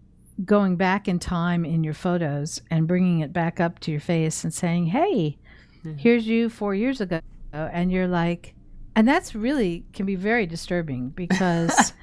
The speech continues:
Speaker 2: <laughs>
Speaker 1: you know, you're, it's like, "Oh, look, there's that picture with that person that I, you know, had the horrible breakup with and I don't ever wanna see again in my life. And I forgot I even, you know, I ever posted that to
Speaker 2: <laughs>
Speaker 1: Facebook, and now I have to look at them again."
Speaker 2: So it's,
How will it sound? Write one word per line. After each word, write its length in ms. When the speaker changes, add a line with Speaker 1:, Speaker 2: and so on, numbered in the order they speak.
Speaker 2:
<laughs> 280
Speaker 1:
you 100
know, 120
you're, 280
it's 340
like, 280
"Oh, 240
look, 280
there's 220
that 200
picture 280
with 100
that 160
person 400
that 280
I, 300
you 100
know, 100
had 160
the 80
horrible 320
breakup 460
with 340
and 300
I 60
don't 260
ever 180
wanna 220
see 220
again 280
in 140
my 140
life. 340
And 100
I 60
forgot 580
I 120
even, 300
you 160
know, 240
I 100
ever 160
posted 460
that 80
to 60
Speaker 2:
<laughs> 200
Speaker 1:
Facebook, 320
and 100
now 200
I 60
have 140
to 100
look 240
at 100
them 160
again." 400
Speaker 2:
So 400
it's, 320